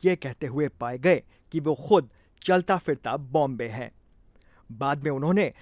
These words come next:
मीना बाजार नाम से एक किताब लिखी। इसमें उन्होंने अशोक कुमार, नूरजहां, नरगिस जैसे चोटी के सितारों के साथ बिताए वक्त का जिक्र किया है।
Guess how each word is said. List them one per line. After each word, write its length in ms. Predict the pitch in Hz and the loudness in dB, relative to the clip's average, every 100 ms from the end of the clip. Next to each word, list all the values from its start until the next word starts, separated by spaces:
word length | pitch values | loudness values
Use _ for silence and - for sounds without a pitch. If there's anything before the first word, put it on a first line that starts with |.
| - 160 | -6 2
मीना 320 | 190 202 208 | 4 6 4
बाजार 420 | 139 131 165 170 | 2 4 6 6
नाम 220 | 135 151 | 4 -4
से 240 | - 151 139 | -2 -4 -2
एक 160 | 156 - - | -4 -2 0
किताब 320 | 165 127 120 | 2 0 -2
लिखी। 320 | 127 156 131 _ _ _ _ _ - | -6 -6 -6 _ _ _ _ _ -2
इसमें 240 | 170 175 180 | -2 2 4
उन्होंने 400 | 175 185 196 - 151 | 4 4 2 0 -2
अशोक 280 | - 170 - | 0 0 2
कुमार, 360 | 180 185 110 - _ - | 4 4 4 -6 _ 0
नूरजहां, 680 | 180 220 165 160 147 110 - _ 165 | 4 4 4 2 2 -2 -6 _ 0
नरगिस 480 | 180 202 175 175 | 4 4 4 0
जैसे 320 | 156 135 180 185 _ | 0 0 0 0 _
चोटी 300 | - 185 220 | 2 4 2
के 120 | 196 175 | -2 -2
सितारों 420 | 135 120 139 160 | -4 -2 -2 -2
के 100 | 147 | -2
साथ 260 | 131 143 | -2 0
बिताए 420 | 151 123 143 151 151 | 0 -4 -2 0 0
वक्त 340 | 131 151 139 | -2 -4 -6
का 200 | 117 135 | -6 -4
जिक्र 400 | 143 143 165 127 | -4 -6 -6 -8
किया 260 | - 135 117 | -6 -4 -2
है। 240 | 143 | -4